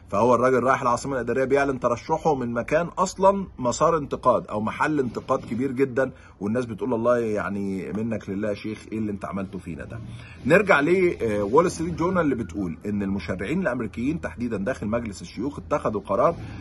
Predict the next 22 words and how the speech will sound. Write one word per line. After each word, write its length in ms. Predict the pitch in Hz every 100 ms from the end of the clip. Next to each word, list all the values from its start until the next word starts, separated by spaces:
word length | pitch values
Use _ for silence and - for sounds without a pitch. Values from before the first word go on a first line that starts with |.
| -
بحجب 460 | - - 160 160 110 -
ميتين 300 | 107 101 156
خمسة 260 | 151 156 131
وتلاتين 360 | 104 98 139
مليون 280 | 135 107 117
دولار 300 | 107 107 117
من 160 | 107 110
المساعدات 520 | 98 92 - 95 104
الامريكيه 580 | 95 87 80 110 104 98 - -
للجيش 420 | 82 82 110 120 107
المصري 500 | 92 131 - 147 143
بسبب 440 | 110 - 113 107
سجل 480 | - 92 101 113 107
مصر 340 | 95 - -
السيء 680 | 101 87 - - 143 170 113 -
في 80 | 92
حقوق 380 | - 92 117 -
الانسان 480 | 85 95 - 135 139 - - -
وانتهاكات 540 | 95 95 92 117 113
سياده، 440 | - 92 98 95 - -
آه، 240 | 90 85 -
القانون. 600 | 92 90 - 87 120 214